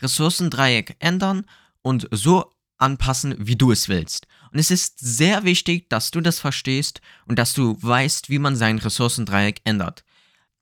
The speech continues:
Also Leute, das war's schon mit dieser Folge.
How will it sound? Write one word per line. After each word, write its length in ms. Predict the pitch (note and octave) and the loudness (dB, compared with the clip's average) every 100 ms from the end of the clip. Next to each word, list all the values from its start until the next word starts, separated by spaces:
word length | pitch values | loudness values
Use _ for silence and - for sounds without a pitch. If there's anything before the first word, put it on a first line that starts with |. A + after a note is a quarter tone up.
| _ _ _ _ _ _ _ | _ _ _ _ _ _ _
Also 300 | C3+ C#3+ B2+ | 0 2 2
Leute, 400 | G#2+ F#2 - F2 - - _ | 2 0 -4 -12 -16 -20 _
das 200 | - E3+ | -2 0
war's 180 | E3+ B3+ | 0 -2
schon 320 | - E3+ F3 - | -2 -2 -2 -2
mit 340 | C3+ F3 - C3 | -2 -2 -4 -8
dieser 360 | A#2+ C#3 C#3+ | -4 -2 -2
Folge. 440 | - C#3+ F#3 G3 | -2 -2 2 0